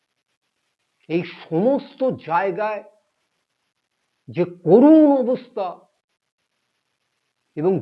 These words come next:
যে পশ্চিমবাংলায় আজকের আমরা সম্মুখীন হচ্ছি, একে যদি বাঁচানো না যায়, তাহলে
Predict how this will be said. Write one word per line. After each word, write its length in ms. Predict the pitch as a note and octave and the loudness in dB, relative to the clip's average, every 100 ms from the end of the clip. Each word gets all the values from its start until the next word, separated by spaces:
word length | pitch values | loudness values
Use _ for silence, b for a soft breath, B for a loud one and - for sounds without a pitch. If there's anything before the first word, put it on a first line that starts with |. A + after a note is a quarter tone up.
| D#3+ | 0
যে 100 | G#3+ G#3+ | 0 0
পশ্চিমবাংলায় 800 | G#3 - C#4 D4 C#4+ D4 C#4+ C#4 | -8 -6 -4 -2 -2 -2 -2 -4
আজকের 240 | G3+ A#3+ B3 | -6 -4 -4
আমরা 220 | G#3+ G#3+ G#3+ E3 _ _ _ _ _ _ | -4 -8 -10 -12 _ _ _ _ _ _
সম্মুখীন 520 | E3 G#3 G#3+ G#3+ G#3+ D3 | -8 -6 -6 -8 -8 -8
হচ্ছি, 340 | F3+ - F#3+ D#3 - _ _ _ _ _ _ _ _ _ _ - | -10 -14 -14 -14 -14 _ _ _ _ _ _ _ _ _ _ -4
একে 200 | G#3 C#4 B3 | -2 0 -2
যদি 140 | B3+ E3+ | -4 -2
বাঁচানো 320 | F3+ F3+ G#3 G#3 E3 | -4 -6 -8 -6 -6
না 80 | D#3 D3+ | -6 -4
যায়, 240 | D#3 B2 G#2 _ _ _ _ _ _ _ _ _ _ _ _ _ _ | -6 -6 -12 _ _ _ _ _ _ _ _ _ _ _ _ _ _
তাহলে 180 | F#3 | -4